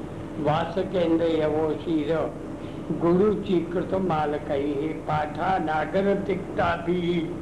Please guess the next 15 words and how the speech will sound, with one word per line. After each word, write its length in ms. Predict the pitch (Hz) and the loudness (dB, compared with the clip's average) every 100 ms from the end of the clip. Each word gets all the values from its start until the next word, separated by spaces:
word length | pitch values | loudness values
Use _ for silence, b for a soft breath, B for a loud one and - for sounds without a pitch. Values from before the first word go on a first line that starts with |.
| - - - - - - | -10 -10 -10 -10 -10 0
पिप्पली 600 | 208 - - 247 214 208 202 - | 2 2 0 0 2 0 0 0
चूर्ण 340 | 202 208 208 | 2 4 4
युग 560 | 202 175 175 254 - - | 4 4 4 2 0 -4
श्रुतम। 480 | 180 160 165 175 170 - - - - - - - - - - - - - - - - - - - - - | 0 0 2 2 2 0 -6 -10 -10 -10 -10 -12 -10 -4 -4 -4 -8 -10 -8 -8 -8 -8 -8 -10 -4 2
तो 60 | |
ये 460 | 220 202 208 214 214 | 4 4 2 0 -2
अभय 280 | 185 180 214 | -2 2 2
अधिकवात 840 | 202 185 196 196 202 175 190 - | 2 0 0 0 0 0 0 0
जैसी 400 | 190 175 - 185 | 2 2 2 0
चीज 480 | 180 - 180 - - | 0 0 0 0 -2
दे 180 | 175 180 | 2 2
देता 400 | - 196 - 180 | 4 2 2 0
हूँ, 580 | 160 165 151 - - - - - - - - | 2 0 -2 -2 -2 -2 -2 -10 -12 -6 0
तीन 340 | 208 214 196 | 2 2 2
बार। 360 | 185 165 156 | 2 2 -2